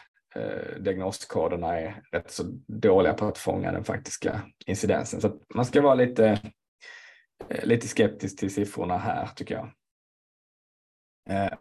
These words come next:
men det som man kanske också är intresserad av att veta är vilka infektionsdiagnoser verkar det öka mest.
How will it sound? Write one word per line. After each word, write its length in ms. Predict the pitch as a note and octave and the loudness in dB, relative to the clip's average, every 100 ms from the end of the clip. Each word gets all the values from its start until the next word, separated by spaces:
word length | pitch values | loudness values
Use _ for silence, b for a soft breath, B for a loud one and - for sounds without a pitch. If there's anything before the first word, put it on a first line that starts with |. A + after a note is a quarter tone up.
| _ | _
men 120 | G#2 | 0
det 80 | A2 | 0
som 100 | A2 | 2
man 100 | A#2 | 0
kanske 300 | A#2 A2+ A2+ - | 0 0 -2 -4
också 360 | - B2+ - - | -6 -6 -4 -4
är 20 | |
intresserad 300 | A#2+ C#3 A#2+ | -2 0 0
av 100 | A#2+ | 0
att 60 | B2 | -2
veta 340 | B2+ B2 - - - _ | -2 0 0 -2 -14 _
är 200 | - G#2+ | -6 -4
vilka 240 | A2 A2 G#2 | -2 -4 -8
infektionsdiagnoser 1400 | G#2+ - A2+ A2+ - - G#2 G#2 G#2 G#2 G#2+ G#2 G#2 - - | -8 -4 -2 -2 -6 -8 -4 -2 -2 -4 -4 -4 -4 -8 -10
verkar 240 | A2 - | -6 -2
det 60 | F#2 | -2
öka 200 | A2+ A2+ | -2 -2
mest. 640 | C#3 B2 C3+ - - - | -2 -2 -6 -12 -20 -20